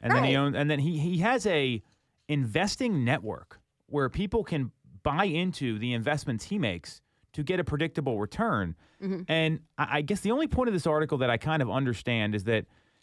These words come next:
Speaker 1: he's considered to be worth, I just Googled this, two point six billion dollars. So at two point six billion,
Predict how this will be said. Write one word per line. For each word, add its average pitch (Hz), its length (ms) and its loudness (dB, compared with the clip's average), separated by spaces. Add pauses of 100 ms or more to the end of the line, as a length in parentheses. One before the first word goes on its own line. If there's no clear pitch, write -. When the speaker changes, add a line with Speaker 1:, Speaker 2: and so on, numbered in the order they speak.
Speaker 1:
he's 175 180 -4
considered 196 420 0
to 165 40 0
be 156 120 0
worth, 131 480 0 (240)
I 147 80 0
just 117 160 -2
Googled 107 300 -2
this, 90 220 -2
two 175 200 -4
point 147 260 -4
six 120 180 -4
billion 104 360 0
dollars. 78 480 -4
So 123 480 -2 (560)
at 143 160 0
two 233 160 -2
point 196 280 -2
six 123 220 -4
billion, 110 540 0